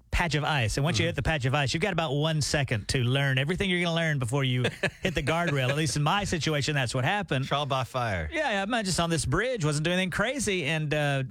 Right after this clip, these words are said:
Speaker 1: all of a sudden, boom, about six cars just slid off the road all at once. So
Speaker 2: Mm-hmm.
Speaker 1: that is exactly the second it all turned to ice. So you, you can't learn, you can't adapt, you don't have time.
Speaker 2: I mean, you can improve yourself, but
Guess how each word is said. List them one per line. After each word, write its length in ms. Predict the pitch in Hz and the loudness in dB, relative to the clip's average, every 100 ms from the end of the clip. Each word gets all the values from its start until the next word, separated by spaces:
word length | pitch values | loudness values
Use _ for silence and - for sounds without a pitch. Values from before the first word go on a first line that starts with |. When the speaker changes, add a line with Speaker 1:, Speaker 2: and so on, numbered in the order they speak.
| - | -4
Speaker 1:
all 140 | 147 160 | -2 0
of 40 | |
a 20 | 160 | 0
sudden, 260 | 202 185 139 | 0 0 0
boom, 420 | 175 240 214 180 | 0 0 0 -2
about 260 | 139 165 - | -2 -2 -2
six 260 | - 277 - | -2 -2 0
cars 300 | 233 202 165 | 0 0 0
just 160 | 170 | -2
slid 200 | - 220 | 0 0
off 140 | 190 175 | 0 0
the 80 | 170 | 0
road 200 | 170 160 | 0 0
all 120 | 151 | 0
at 80 | 127 | 0
once. 340 | 127 87 - | -2 -4 -10
So 60 | - _ _ _ - _ _ 101 | -14 _ _ _ -20 _ _ -4
Speaker 2:
Mm-hmm. 60 | 104 | 0
Speaker 1:
that 200 | 175 202 | 0 0
is 160 | 180 143 | 0 0
exactly 500 | 143 123 170 - 180 | 0 0 0 0 0
the 100 | 160 | 0
second 400 | - 220 208 160 | 0 0 0 0
it 100 | 147 | 0
all 160 | 147 | 0
turned 240 | 139 165 147 | 0 0 0
to 100 | 127 | 0
ice. 280 | 202 110 - | 0 -2 -4
So 380 | 180 160 156 - - - _ _ _ - | -4 -2 -4 -10 -20 -20 _ _ _ -10
you, 140 | 160 | -6
you 80 | 202 | -4
can't 200 | 220 262 | -2 0
learn, 380 | 147 160 220 269 | 2 0 0 0
you 80 | 233 | 0
can't 160 | 262 233 | 0 0
adapt, 400 | 151 165 254 220 | 2 0 0 -2
you 60 | |
don't 100 | 220 | 0
have 140 | 208 175 | 0 0
time. 400 | 196 240 185 107 - - | 0 2 0 -4 -8 -6
Speaker 2:
I 60 | |
mean, 200 | 175 196 | -2 -2
you 120 | 190 | -2
can 160 | 269 240 | -2 -2
improve 580 | 156 120 - 214 277 214 | -2 -4 -6 -4 -2 -2
yourself, 460 | 135 - 131 127 123 | -2 -2 -2 -2 -2
but 220 | 127 | -2